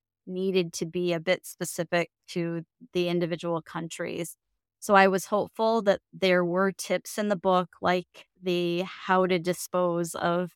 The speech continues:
paint that Leaky just referenced, that would be applicable globally. And,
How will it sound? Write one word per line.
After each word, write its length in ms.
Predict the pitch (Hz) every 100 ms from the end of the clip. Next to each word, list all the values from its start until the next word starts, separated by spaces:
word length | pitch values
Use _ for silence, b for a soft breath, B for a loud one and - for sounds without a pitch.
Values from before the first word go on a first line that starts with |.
| _
paint 480 | - 190 165 202 - -
that 180 | 180 - _ _ -
Leaky 400 | 180 185 170 175
just 260 | 180 165
referenced, 760 | 180 165 - 170 170 170 - _ _ _ _ _ _ _
that 160 | 190 -
would 220 | 202 180
be 120 | 190
applicable 720 | 180 - 180 175 190 175 175 - _ -
globally. 500 | 180 175 202 233 294 - _ _ _ _ _ _
And, 500 | 185 196 196 196 185